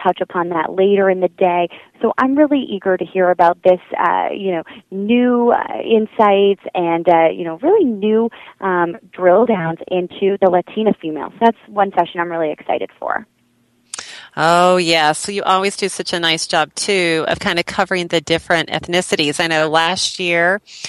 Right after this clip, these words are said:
Speaker 2: we talked a little bit about Latina markets, and I came away with some new insights. Um, and I know the folks in the audience tend to be diverse, like me.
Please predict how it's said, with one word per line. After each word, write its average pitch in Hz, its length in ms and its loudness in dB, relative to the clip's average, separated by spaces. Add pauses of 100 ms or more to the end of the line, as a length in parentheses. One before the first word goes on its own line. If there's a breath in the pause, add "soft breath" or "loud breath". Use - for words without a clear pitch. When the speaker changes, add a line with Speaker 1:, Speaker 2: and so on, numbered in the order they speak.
(280 loud breath)
Speaker 2:
we 202 120 2
talked 180 260 0
a 190 40 -2
little 185 220 0
bit 180 240 -2
about 180 360 2
Latina 165 440 -8
markets, 165 540 -2
and 196 100 0
I 175 60 2
came 185 260 -6
away 170 280 0
with 185 120 -4
some - 180 -8
new 156 200 -4
insights. 151 880 0
Um, 156 340 0 (420 loud breath)
and 214 160 0
I 214 120 2
know 220 260 2
the 226 140 -2
folks 220 280 -2
in 208 100 -2
the 196 120 -2
audience 180 480 0
tend 208 260 -6
to 214 80 -4
be 202 160 -4
diverse, 185 680 0
like 190 200 2
me. 185 380 -4